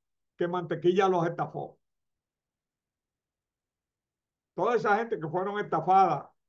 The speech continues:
por los diferentes esquemas de fraude que se han montado aquí, de que con el trading, ¿ok?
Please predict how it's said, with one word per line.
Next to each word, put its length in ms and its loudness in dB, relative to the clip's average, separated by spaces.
por 120 -4
los 140 2
diferentes 540 -2
esquemas 800 -4
de 200 -4
fraude 500 0
que 100 -12
se 120 -6
han 100 -2
montado 380 -4
aquí, 180 0
de 140 0
que 140 -6
con 180 -6
el 140 -4
trading, 600 -2
¿ok? 180 -12